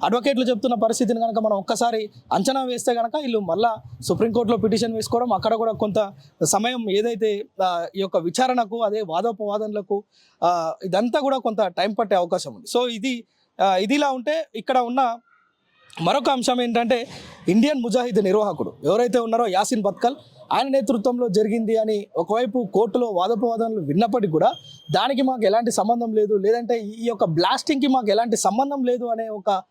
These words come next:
ఆ, చెప్పే ప్రయత్నాన్ని వీరు చేస్తున్నారు. అయితే వీరు ఎప్పటికప్పుడు వీరు ఏదైతే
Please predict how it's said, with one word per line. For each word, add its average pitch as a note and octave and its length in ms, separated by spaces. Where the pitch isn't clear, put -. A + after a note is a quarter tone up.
ఆ, F3+ 200
చెప్పే A#3 220
ప్రయత్నాన్ని B3+ 840
వీరు F#3+ 280
చేస్తున్నారు. G#3+ 380
అయితే A3 200
వీరు B3 220
ఎప్పటికప్పుడు A3 760
వీరు F#3 180
ఏదైతే A#3 680